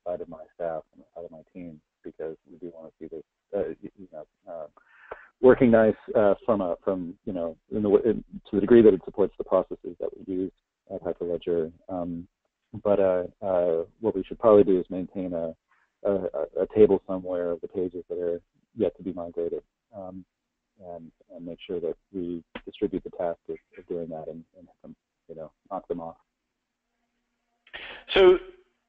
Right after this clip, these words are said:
Speaker 2: m-, maybe a way to, to do this, 'cause I know that Todd was, for instance,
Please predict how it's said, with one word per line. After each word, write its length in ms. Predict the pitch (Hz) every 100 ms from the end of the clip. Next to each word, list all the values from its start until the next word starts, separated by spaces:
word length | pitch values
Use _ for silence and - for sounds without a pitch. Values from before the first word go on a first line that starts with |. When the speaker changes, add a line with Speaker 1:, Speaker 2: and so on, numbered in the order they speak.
| _
Speaker 2:
m-, 220 | 151 147 147
maybe 600 | 131 135 160 175 156 135
a 80 | 113
way 220 | 113 117
to, 260 | 110 107
to 200 | - -
do 240 | 110 113 117
this, 220 | 107 107 - - - - - _ _
'cause 140 | 123 113
I 100 | 117
know 220 | 135 131
that 160 | 117 -
Todd 240 | 113 113
was, 180 | 110 104 - _ _ - -
for 60 |
instance, 300 | 98 104 98